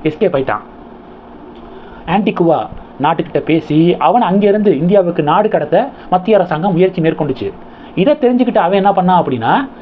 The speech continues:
ஆன்டிகுவால இருந்து கியூபா இருக்கு பாத்தீங்களா, கியூபாக்கு வந்து தப்பி ஓடிட்டான் அப்படிங்கிற ஒரு செய்தி வெளியானுச்சு. அதன் பிறகு இந்த கியூபாலையும் தேடி பார்க்கும்போது அவன் அங்க இல்ல, எங்க போயிட்டான் அப்படிங்கிறதே தெரியல.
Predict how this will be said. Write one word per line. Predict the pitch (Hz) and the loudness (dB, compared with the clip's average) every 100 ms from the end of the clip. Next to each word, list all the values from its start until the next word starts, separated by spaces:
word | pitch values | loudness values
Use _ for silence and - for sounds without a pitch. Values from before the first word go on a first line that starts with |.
| - | -6
ஆன்டிகுவால | 143 226 320 311 226 196 | -2 0 0 2 2 2
இருந்து | 156 139 185 240 - - - | 0 2 2 0 -6 -18 -4
கியூபா | 262 330 320 233 | 2 4 4 2
இருக்கு | 180 | 0
பாத்தீங்களா, | 170 147 156 240 - - - - | -2 -2 0 -2 -4 -10 -20 0
கியூபாக்கு | 311 320 269 233 | 2 4 2 2
வந்து | 175 175 208 147 - | 0 2 2 0 -2
தப்பி | 165 | 0
ஓடிட்டான் | 185 165 156 156 151 131 | 2 2 0 0 0 0
அப்படிங்கிற | 123 151 | 0 0
ஒரு | 302 180 | 0 0
செய்தி | 180 180 | 0 0
வெளியானுச்சு. | 147 156 147 117 - - - - - | 2 2 0 -2 -8 -12 -20 -16 -6
அதன் | 127 190 | -2 0
பிறகு | 180 160 127 226 269 - - - - - - - | 0 0 0 -2 -4 -12 -20 -20 -20 -20 -18 -10
இந்த | 175 | -4
கியூபாலையும் | 233 233 220 220 | 0 2 2 2
தேடி | 185 185 | 0 0
பார்க்கும்போது | 180 170 165 135 165 233 247 - - | 0 -2 -2 0 0 0 -4 -12 -6
அவன் | 151 | -2
அங்க | 180 147 | 0 0
இல்ல, | 135 175 143 - - - | 0 0 0 -4 -14 -4
எங்க | 151 214 | 0 2
போயிட்டான் | 226 190 185 190 175 | 2 2 2 0 0
அப்படிங்கிறதே | 160 143 147 196 | 0 -2 0 0
தெரியல. | 147 165 127 | 2 0 -2